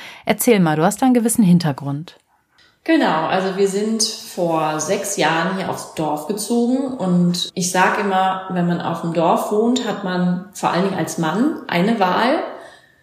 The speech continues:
Speaker 2: die grüne oder die blaue Jacke. Und <laughs> da wir, ähm, Schützenverein, ja, wie soll ich das jetzt nett ausdrücken? Also das ist nicht so unsere Welt.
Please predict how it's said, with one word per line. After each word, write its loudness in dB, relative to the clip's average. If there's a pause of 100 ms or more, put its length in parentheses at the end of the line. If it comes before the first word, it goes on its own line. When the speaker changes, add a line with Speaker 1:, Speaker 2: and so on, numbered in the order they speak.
(180)
Speaker 2:
die -4
grüne 2
oder 2
die 0
blaue 0
Jacke. -10 (720)
Und 2 (260)
<laughs> 2
da 4
wir, 4
ähm, 0 (140)
Schützenverein, -2 (340)
ja, -2
wie 0
soll 0
ich -4
das -8
jetzt -6
nett -4
ausdrücken? -4
Also 2
das 0
ist -2
nicht 2
so 0
unsere 2
Welt. 2